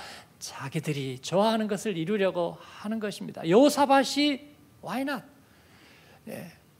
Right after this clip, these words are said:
마음을 같이 하고 이제 길르앗 라못을 빼앗으려는 전쟁을 벌이게 되는 거죠.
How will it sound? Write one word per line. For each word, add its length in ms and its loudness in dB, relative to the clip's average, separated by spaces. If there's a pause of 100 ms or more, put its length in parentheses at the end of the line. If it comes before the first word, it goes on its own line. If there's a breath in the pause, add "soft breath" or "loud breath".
마음을 720 4
같이 760 -6
하고 580 0 (1000)
이제 400 0
길르앗 440 2
라못을 520 0
빼앗으려는 640 -2
전쟁을 680 -4
벌이게 360 -6
되는 260 -14
거죠. 240 -18